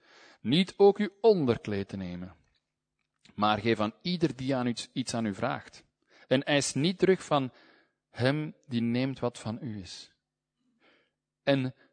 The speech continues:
zoals u wilt dat de mensen u doen, doet u hun ook zo. En dan gaat Jezus het nog eens omdraaien. Hetzelfde verhaal. Maar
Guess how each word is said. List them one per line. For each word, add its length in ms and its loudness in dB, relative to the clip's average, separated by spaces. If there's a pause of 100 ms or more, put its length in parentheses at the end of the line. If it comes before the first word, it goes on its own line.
zoals 380 2 (240)
u 220 2
wilt 440 0 (480)
dat 160 -4
de 60 -2
mensen 480 0
u 220 -2
doen, 420 -2 (1040)
doet 280 -2
u 220 0
hun 360 0
ook 240 -10
zo. 380 -14 (3250)
En 120 -2
dan 200 2
gaat 160 0
Jezus 280 -2
het 260 -8 (440)
nog 140 -2
eens 200 -6
omdraaien. 800 -4 (520)
Hetzelfde 500 -2
verhaal. 440 -4 (360)
Maar 340 2